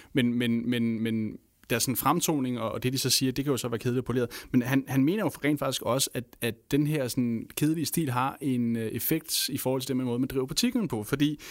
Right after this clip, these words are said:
øh, Lars Marker, han har ifølge ham selv truffet et valg om, at han ikke gider sidde i bestyrelsen for børsnoterede selskaber i Danmark.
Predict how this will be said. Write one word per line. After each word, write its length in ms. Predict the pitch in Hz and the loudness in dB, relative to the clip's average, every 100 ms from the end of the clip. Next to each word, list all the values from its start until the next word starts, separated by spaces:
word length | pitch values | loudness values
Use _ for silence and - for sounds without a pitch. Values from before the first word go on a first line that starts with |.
| - - - - | -16 -16 -6 2
øh, 240 | 156 143 | 4 4
Lars 140 | 143 | 2
Marker, 240 | 156 156 196 | 2 2 2
han 140 | 185 | 2
har 160 | 185 185 | 2 2
ifølge 300 | 165 160 170 | 2 2 2
ham 100 | 160 | 2
selv 220 | - 170 | 0 0
truffet 480 | - 151 160 190 175 | 0 2 2 2 2
et 160 | 135 127 | -2 -4
valg 300 | 117 143 175 - | 2 2 2 -2
om, 260 | - 135 160 | -2 0 0
at 180 | 143 127 | -4 -2
han 200 | 139 131 - | 0 0 0
ikke 240 | 220 240 | 0 0
gider 220 | - 175 | 0 0
sidde 180 | 147 139 | 0 -2
i 20 | |
bestyrelsen 420 | 131 - 147 127 | 0 0 0 0
for 100 | 135 - - | -4 -4 2
børsnoterede 640 | 247 214 254 - 107 107 | 2 2 0 0 0 0
selskaber 540 | - 127 - 127 107 113 | 0 0 2 0 0 -4
i 60 | |
Danmark. 360 | 117 95 98 117 | 0 0 0 -2